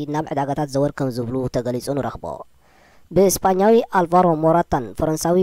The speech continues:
ኦሊቮ ጂሩን ዝምራሕ መስመር መጥቃዕቲ ቸልሲ ኣብዛ ዓመተ ስፖርት ሽዱሽተ ሸቶታት ጥራሕ ኣብ መንጎኦም ተመዝጊቡ ብምህላው፣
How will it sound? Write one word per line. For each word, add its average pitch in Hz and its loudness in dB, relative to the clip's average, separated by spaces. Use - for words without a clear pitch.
ኦሊቮ 160 4
ጂሩን 139 -2
ዝምራሕ 156 -2
መስመር 156 -4
መጥቃዕቲ 143 -6
ቸልሲ 156 -4
ኣብዛ 208 0
ዓመተ 156 -4
ስፖርት 165 -2
ሽዱሽተ 180 0
ሸቶታት 156 -2
ጥራሕ 151 -6
ኣብ 147 -4
መንጎኦም 147 -4
ተመዝጊቡ 143 -4
ብምህላው፣ 127 -4